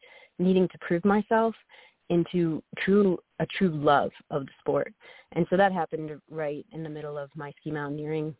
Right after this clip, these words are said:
career. And so I went from trying to prove myself to actually just loving the sport. And the transition in my body and in my mind,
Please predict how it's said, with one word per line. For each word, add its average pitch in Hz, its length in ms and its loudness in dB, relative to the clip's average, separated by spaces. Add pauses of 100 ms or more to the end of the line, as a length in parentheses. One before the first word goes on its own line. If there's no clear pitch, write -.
(100)
career. 151 560 2 (680)
And 151 220 -2
so 165 80 2
I 160 80 6
went 160 240 0
from 156 140 -8
trying 160 240 -6
to 143 60 -10
prove 220 260 0
myself 165 500 -4 (240)
to 170 100 -2
actually 151 340 -4
just 151 180 -10
loving 143 380 -4
the - 140 -12
sport. - 320 -2 (500)
And 175 120 4
the 165 60 2
transition 180 800 2
in 170 140 0
my 156 140 0
body 151 360 2
and 156 80 -4
in 156 80 -4
my 143 120 -4
mind, 151 380 -8